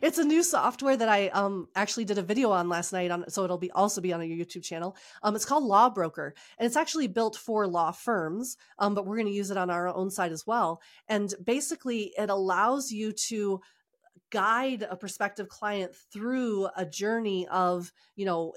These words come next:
"Is this your problem for you? Is this a problem for you?" and really pre-screen that person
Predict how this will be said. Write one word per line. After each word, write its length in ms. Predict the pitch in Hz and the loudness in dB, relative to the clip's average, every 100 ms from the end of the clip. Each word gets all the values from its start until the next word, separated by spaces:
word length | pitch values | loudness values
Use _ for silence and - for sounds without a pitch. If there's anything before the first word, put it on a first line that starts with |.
| - | -8
"Is 200 | 190 160 | -6 -4
this 320 | 170 233 - 208 | 0 0 -2 -6
your 60 | |
problem 380 | 202 196 190 190 | -2 0 0 -4
for 160 | 185 190 | -6 -4
you? 120 | 180 | -4
Is 100 | 170 | -4
this 160 | 185 | -6
a 40 | 185 | -8
problem 320 | - 185 180 | -2 0 0
for 120 | 180 | -4
you?" 220 | 180 175 175 | -4 -2 -2
and 240 | 180 175 | -4 -4
really 300 | 185 247 240 | -4 -4 -4
pre-screen 920 | 233 - 220 220 - - 190 196 226 | -8 -12 -8 -4 -6 -6 -4 -2 -2
that 200 | 214 - | -2 -4
person 500 | - 196 196 320 349 | -4 -6 -4 -2 -2